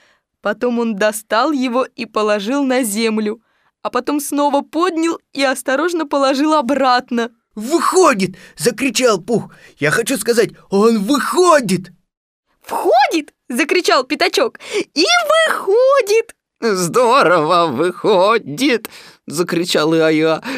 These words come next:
Speaker 3: «Входит и выходит! Прямо замечательно!»
Speaker 2: «Мне очень приятно!» радостно сказал Пух,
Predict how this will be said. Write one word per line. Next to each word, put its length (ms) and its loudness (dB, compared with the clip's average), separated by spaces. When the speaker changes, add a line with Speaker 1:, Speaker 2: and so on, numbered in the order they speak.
Speaker 3:
«Входит 680 0
и 200 -2
выходит! 1120 0
Прямо 640 2
замечательно!» 1800 2
Speaker 2:
«Мне 340 4
очень 360 2
приятно!» 560 0
радостно 480 0
сказал 380 0
Пух, 260 -6